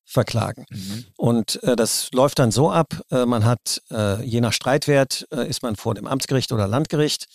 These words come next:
Speaker 1: Also alles unter fünftausend Euro ist Amtsgericht, über fünftausend Euro ist Landgericht.
Speaker 2: Mhm.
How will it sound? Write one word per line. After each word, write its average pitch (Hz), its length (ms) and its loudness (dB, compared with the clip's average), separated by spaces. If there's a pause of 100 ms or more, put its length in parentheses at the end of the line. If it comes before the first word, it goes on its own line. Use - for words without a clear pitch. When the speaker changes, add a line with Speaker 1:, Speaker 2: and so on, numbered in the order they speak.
(320)
Speaker 1:
Also - 260 -10
alles 107 280 -4
unter 151 200 2
fünftausend 127 520 2
Euro 113 300 0
ist - 240 -6
Amtsgericht, 143 440 -2
über 127 180 0
fünftausend 113 500 -2
Euro 104 140 -6
ist - 100 -8
Landgericht. 139 540 -2
Speaker 2:
Mhm. 95 180 -14